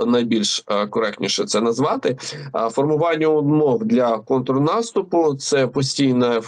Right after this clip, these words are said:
е, постійні обстріли території, яка тимчасово контролюється окупантами, знищення їх об'єктів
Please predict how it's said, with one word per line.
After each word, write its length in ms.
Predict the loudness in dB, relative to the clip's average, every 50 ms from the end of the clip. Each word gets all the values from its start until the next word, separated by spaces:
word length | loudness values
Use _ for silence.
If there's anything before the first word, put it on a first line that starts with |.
| -2 -2
е, 400 | 0 0 2 2 2 2 2 0
постійні 500 | 0 -2 -4 -2 0 0 2 2 2 2
обстріли 600 | 0 0 0 -2 -2 -2 -4 -2 0 2 2 2 2
території, 720 | 0 0 0 0 0 0 0 2 2 2 0 0 0 0
яка 320 | -2 -2 0 0 -2 -2
тимчасово 560 | -2 -4 -4 -4 -4 -4 -2 -2 0 0 0 0
контролюється 560 | -2 -2 -2 0 0 0 0 0 0 0 -2
окупантами, 720 | -2 0 -2 -2 0 0 0 0 0 0 0 0 0 0
знищення 420 | 0 -2 -2 -2 0 2 2 4
їх 200 | 4 2 0 0
об'єктів 540 | -2 -2 0 0 0 0 0 0 -2 -2